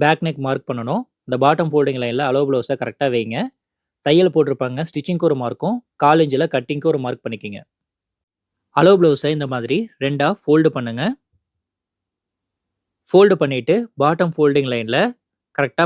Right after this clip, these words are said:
பிளேஸ் பண்ணிக்கோங்க. இந்த மாதிரி அளவு பிளவுஸ் வைக்கும்போது நம்ம பிளவுஸோட உயரம்,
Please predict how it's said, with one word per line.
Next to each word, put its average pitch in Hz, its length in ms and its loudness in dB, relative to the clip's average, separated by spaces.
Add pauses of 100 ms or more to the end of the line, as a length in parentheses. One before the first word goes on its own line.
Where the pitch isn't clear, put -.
பிளேஸ் 165 280 2
பண்ணிக்கோங்க. 123 360 -4 (1600)
இந்த 156 160 2
மாதிரி 190 280 6
அளவு 175 180 4
பிளவுஸ் 170 240 2
வைக்கும்போது 139 440 -2 (140)
நம்ம 131 140 -6 (520)
பிளவுஸோட 175 380 4 (120)
உயரம், 143 340 2